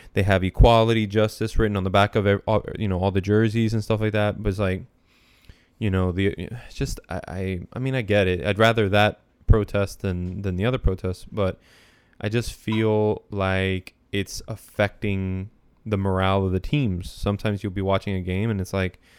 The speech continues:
dude, they're, like, barely even trying. Now it's the playoffs, now they're trying, but, like, they're in-season games, like, it looked like a high school scrimmage match, you know? And it's just, like,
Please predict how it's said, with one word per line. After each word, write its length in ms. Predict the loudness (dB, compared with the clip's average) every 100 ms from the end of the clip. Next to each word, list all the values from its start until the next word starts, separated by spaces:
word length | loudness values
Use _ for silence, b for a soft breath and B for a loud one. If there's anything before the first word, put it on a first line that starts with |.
| b b b b _
dude, 160 | -2 0
they're, 140 | 2
like, 280 | 2 0 -2 -12
barely 500 | -14 2 4 4 2
even 180 | 0 -2
trying. 420 | 0 0 0 2
Now 160 | 2
it's 100 | 2
the 60 | -2
playoffs, 360 | 0 0 0 0
now 100 | -2
they're 80 | -2
trying, 320 | -2 -2 -2
but, 60 | 0
like, 260 | 0 -2 -6
they're 200 | -4 -2
in-season 560 | 0 -2 -2 -2 -2 -2
games, 340 | -2 -2 -4
like, 160 | -4 -4
it 160 | -2
looked 160 | -2 0
like 120 | 0
a 60 | 0
high 160 | -2
school 500 | -4 -2 0 0 0
scrimmage 500 | -2 -4 -2 -2 -4
match, 380 | -8 -10 -12 -12
you 100 | -6
know? 220 | -4 -4 -6 b b b b b -4
And 100 | -2
it's 180 | -2 -4
just, 340 | -8 -8 -6
like, 280 | -4 -4